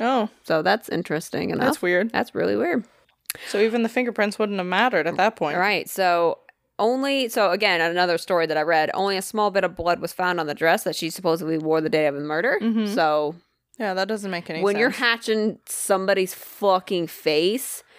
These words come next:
Speaker 2: there's gonna
Speaker 1: Yeah.
Speaker 2: be blood everywhere.
Speaker 1: Right.
Speaker 2: So
Speaker 1: Ugh.
Speaker 2: here we are.
Speaker 1: Ugh.
Speaker 2: Uh, at a local level, at the, at the local courts,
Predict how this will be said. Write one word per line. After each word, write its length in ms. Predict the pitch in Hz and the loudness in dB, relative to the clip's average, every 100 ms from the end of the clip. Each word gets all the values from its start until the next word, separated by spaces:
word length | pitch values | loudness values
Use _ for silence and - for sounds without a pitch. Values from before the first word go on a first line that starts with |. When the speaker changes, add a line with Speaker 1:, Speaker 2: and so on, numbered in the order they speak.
| - | -2
Speaker 2:
there's 180 | 190 196 | 0 2
gonna 160 | 202 185 | 4 4
Speaker 1:
Yeah. 140 | 175 | 4
Speaker 2:
be 60 | 175 | 2
blood 320 | 170 165 165 - | 2 4 2 0
everywhere. 1120 | 170 160 160 139 139 110 95 92 73 82 185 - | 2 4 4 0 -2 0 0 0 0 -2 -4 -2
Speaker 1:
Right. 500 | 190 170 165 - - | 0 0 -4 -8 -8
Speaker 2:
So 800 | - 147 90 78 65 50 50 50 | -4 -2 -2 -2 -6 -8 -8 -4
Speaker 1:
Ugh. 460 | 180 170 170 - | -2 -2 -4 -10
Speaker 2:
here 200 | - - | -6 -4
we 100 | - | 0
are. 160 | - 311 _ - - | 0 -2 _ -12 -10
Speaker 1:
Ugh. 240 | 165 190 - _ - - - | -6 -4 -6 _ -20 -20 -6
Speaker 2:
Uh, 240 | - 180 175 | 0 2 2
at 140 | 233 262 | 0 0
a 40 | |
local 320 | 247 247 320 | 0 0 0
level, 320 | 240 180 247 392 _ - | 0 2 2 0 _ -6
at 160 | 180 | -4
the, 60 | 160 | 0
at 140 | 170 - | 0 0
the 80 | 175 | 0
local 480 | 175 165 165 156 _ _ | 0 -2 -4 -4 _ _
courts, 460 | - 156 151 - | -4 -2 -2 -6